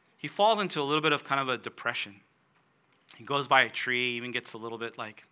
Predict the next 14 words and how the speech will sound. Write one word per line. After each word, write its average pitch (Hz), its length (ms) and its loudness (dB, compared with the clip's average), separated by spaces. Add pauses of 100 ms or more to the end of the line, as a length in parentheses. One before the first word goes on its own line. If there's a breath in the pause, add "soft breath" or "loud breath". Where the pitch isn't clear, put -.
"I'm 139 120 -12
done, 123 360 0
just 123 180 -14
take 147 140 -2
my 123 100 0
life, 117 360 -2
I'm 120 80 -12
good, 110 260 -10
Lord." 113 200 -14 (1600 soft breath)
An 143 120 -2
angel 214 360 6
shows 120 420 0
up, 113 260 -10 (1500)
and, 147 360 2